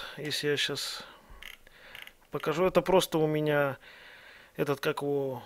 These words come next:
Y Image View с такими размерами. То есть у него ширина пятьсот двенадцать, вот, а высота у него ноль. То есть у нас будет, э, когда картинка подгружаться, я буду просто изменять, анимировать констрейнты,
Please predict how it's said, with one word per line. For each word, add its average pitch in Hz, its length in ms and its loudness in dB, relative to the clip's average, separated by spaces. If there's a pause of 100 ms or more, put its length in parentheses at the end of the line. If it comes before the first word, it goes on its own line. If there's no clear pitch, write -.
Y 170 320 8
Image 170 340 2
View 226 340 2 (840)
с - 120 -4
такими 180 360 4
размерами. 156 640 6
То 151 160 -4
есть 151 160 0
у 160 60 2
него 160 180 4
ширина 160 480 4
пятьсот 151 380 -4
двенадцать, 185 760 2 (800)
вот, 147 520 0
а 147 120 6
высота 170 560 12
у 160 100 10
него 151 300 4
ноль. 139 400 0 (600)
То 143 120 -4
есть 143 300 -2
у 196 120 -6
нас 196 220 4
будет, 175 460 -2 (500)
э, 165 320 6 (460)
когда 170 240 12
картинка 175 420 6
подгружаться, 180 680 6
я 160 100 6
буду 160 240 2
просто 151 480 10
изменять, 156 560 6
анимировать 156 500 4
констрейнты, 160 760 -2